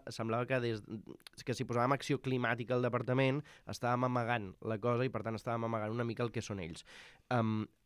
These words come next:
ara ens ho comentava, eh, que és veritat que en aquest acord s'ha aconseguit aquest canvi de nom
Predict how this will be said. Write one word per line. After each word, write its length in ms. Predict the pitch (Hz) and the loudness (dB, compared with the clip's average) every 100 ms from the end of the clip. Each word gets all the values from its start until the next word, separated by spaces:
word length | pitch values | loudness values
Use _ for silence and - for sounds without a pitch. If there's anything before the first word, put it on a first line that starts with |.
| _ _ _ _ - | _ _ _ _ 0
ara 160 | 131 | 2
ens 80 | 139 | 2
ho 60 | 156 | 4
comentava, 440 | 139 113 110 107 | 4 4 0 0
eh, 100 | 147 | -2
que 120 | 156 123 | 2 0
és 80 | |
veritat 260 | 113 120 143 | 0 0 0
que 100 | 131 | 2
en 80 | 117 | 0
aquest 220 | 127 113 | -2 -2
acord 500 | 117 - 135 156 - - | -4 4 6 6 2 -14
s'ha 200 | - 117 | -8 -6
aconseguit 440 | 110 110 113 110 110 | -2 -4 -2 -4 -4
aquest 260 | 104 117 - | -4 -6 -4
canvi 840 | 113 113 120 113 113 110 107 107 | -2 0 0 0 0 0 0 0
de 100 | 113 | 2
nom 300 | 143 185 208 | 4 4 2